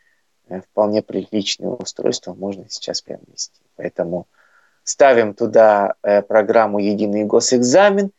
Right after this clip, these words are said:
и занимаемся игрой. Мы, э, так делаем. Это очень увлекательное занятие. Э,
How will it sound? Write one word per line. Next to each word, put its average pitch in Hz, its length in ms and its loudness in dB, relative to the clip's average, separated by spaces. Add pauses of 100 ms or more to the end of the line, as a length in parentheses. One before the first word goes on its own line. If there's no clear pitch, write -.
(360)
и 226 280 4
занимаемся 170 1000 2
игрой. 165 500 4
Мы, 131 640 0
э, 98 460 0 (1120)
так 101 300 2
делаем. 170 400 6
Это 123 160 0
очень 120 300 0
увлекательное 110 720 -2
занятие. 147 680 0 (480)
Э, 101 460 2